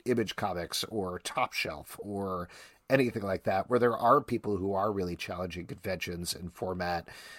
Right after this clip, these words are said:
um, or figuring out things. You know, they're, even when you go to mainstream comics, there's always something that breaks through in a big way. Uh, we've talked about this on the show before, but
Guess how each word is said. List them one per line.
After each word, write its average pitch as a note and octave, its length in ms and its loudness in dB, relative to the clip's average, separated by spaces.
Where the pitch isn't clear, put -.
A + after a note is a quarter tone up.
um, G#2 300 6
or G#2+ 240 4
figuring F#2 540 0
out F2+ 200 -4
things. E2 500 -6
You A2+ 80 -6
know, A#2+ 160 6
they're, A2+ 480 4
even E3+ 240 4
when E3+ 80 4
you D#3 100 4
go C#3 160 6
to C#3 80 8
mainstream B2 460 0
comics, C3 640 2
there's A#2+ 300 6
always B2+ 340 4
something G#2 600 2
that A2+ 180 6
breaks A2 320 6
through D3 220 4
in B2+ 60 10
a G2 40 6
big F2+ 220 0
way. G#2 460 6
Uh, E2+ 420 -4
we've G#2+ 160 2
talked G#2+ 240 4
about G#2 180 -2
this F#2 140 -2
on G#2+ 60 -2
the F#2+ 80 -2
show F#2 220 -2
before, A2+ 500 -2
but G2+ 400 6